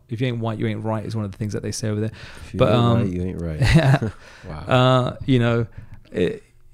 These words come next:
Speaker 1: they would be pissed off of you, you know,
Speaker 2: Yeah.
Speaker 1: that, you know, so that's kinda, like, what was going over there. Mm-hmm.
Speaker 2: You know, it's funny 'cause you mentioned some pretty big companies that your parents worked for. Uh, that's kinda how it was back in those days, right? Like, you could actually work for a large company and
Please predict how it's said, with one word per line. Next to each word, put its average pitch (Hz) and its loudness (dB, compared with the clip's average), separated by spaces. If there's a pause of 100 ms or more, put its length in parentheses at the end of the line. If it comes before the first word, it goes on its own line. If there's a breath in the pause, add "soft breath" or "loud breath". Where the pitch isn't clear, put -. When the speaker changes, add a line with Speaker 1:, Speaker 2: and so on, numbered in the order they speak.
Speaker 1:
they 139 2
would 123 4
be 123 0
pissed 131 0
off 156 -2
of 123 0
you, 101 -4 (120)
you 113 -4
know, 110 -2
Speaker 2:
Yeah. 110 -2
Speaker 1:
that, - -10
you 120 -6
know, 117 -6
so - -6
that's 117 -4
kinda, 113 -6
like, 110 -4
what 107 -6
was 110 -8
going 113 -2
over 110 -2
there. 107 -6 (240 loud breath)
Mm-hmm. 113 -4 (140)
Speaker 2:
You 120 -2
know, 131 4
it's 117 -2
funny 143 0
'cause 110 -2
you 113 2
mentioned 117 -2
some 95 -2
pretty 220 -6
big 110 -6
companies 95 -6
that 92 -8
your 92 -6
parents 107 -6
worked 131 -6
for. 90 -6 (500 soft breath)
Uh, 104 -2
that's 143 0
kinda 185 -2
how 143 -2
it 113 -2
was 156 0
back 120 -6
in 104 -4
those 107 0
days, 123 -6
right? 110 -4
Like, 101 -4
you 131 -4
could - -4
actually 107 -4
work 117 2
for - -4
a 98 4
large 92 0
company 95 -4
and 90 -4